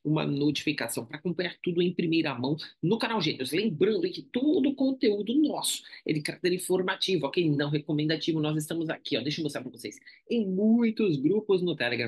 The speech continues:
Podem ver ao lado aí uma chuva de grupos, pessoal. Nós não paramos, ok? Nós estamos aí ligadíssimos neste oceano pra levar informações pra quem gosta, assim como o canal Gênios. Claro que não fazemos recomendações, como eu disse pra vocês.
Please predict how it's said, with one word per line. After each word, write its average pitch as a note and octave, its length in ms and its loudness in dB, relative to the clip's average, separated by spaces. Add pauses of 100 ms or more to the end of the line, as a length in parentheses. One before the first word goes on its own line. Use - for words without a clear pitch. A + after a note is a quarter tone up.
Podem E3 320 0
ver D#3+ 140 0
ao E3+ 120 -2
lado C#3 220 -2
aí C3 180 -2
uma D3+ 240 -2
chuva D4 520 0
de - 100 0
grupos, G3+ 540 -2
pessoal. D3 400 -2 (280)
Nós E3+ 320 -4
não D3+ 400 0
paramos, D3+ 800 0
ok? C#3 260 0
Nós C#3 160 -2
estamos D3 360 -6
aí D3+ 240 0 (340)
ligadíssimos E3 1040 0
neste D3 320 -2
oceano C3 420 -6 (240)
pra A3+ 120 0
levar G#3 480 0
informações F3 640 -2
pra - 140 -14
quem D#3 200 -4
gosta, - 320 -6
assim C3 200 -8
como B2+ 160 -4
o - 20 -10
canal C#3+ 240 -6
Gênios. C#3 320 -6
Claro F#3+ 480 -6
que F#3 140 -2
não E3+ 340 2
fazemos D#3 420 0
recomendações, D3 720 -4
como C#3 200 -6
eu C#3 80 -2
disse B2+ 240 -8
pra C#3 120 -6
vocês. F#3 480 -2